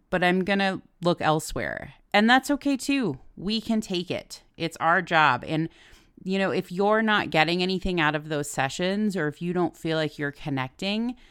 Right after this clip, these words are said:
I wanna tell you that, first of all, I'm proud of you for recognizing that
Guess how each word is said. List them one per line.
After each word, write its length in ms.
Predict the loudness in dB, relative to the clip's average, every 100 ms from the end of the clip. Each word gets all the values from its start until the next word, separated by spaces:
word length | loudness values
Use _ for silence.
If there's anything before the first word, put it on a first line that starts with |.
| -20 -20 -8 0
I 140 | 2
wanna 440 | 4 4 2 2 -6 _
tell 220 | 0 4 4
you 160 | 2
that, 180 | -2 -4
first 280 | -2 -2 0
of 80 | 4
all, 100 | 4
I'm 140 | 2
proud 340 | 2 2 4
of 100 | 2
you 160 | -2 -4
for 200 | -4 -4
recognizing 800 | -2 -4 -6 -2 0 0 0 0
that 300 | 2 0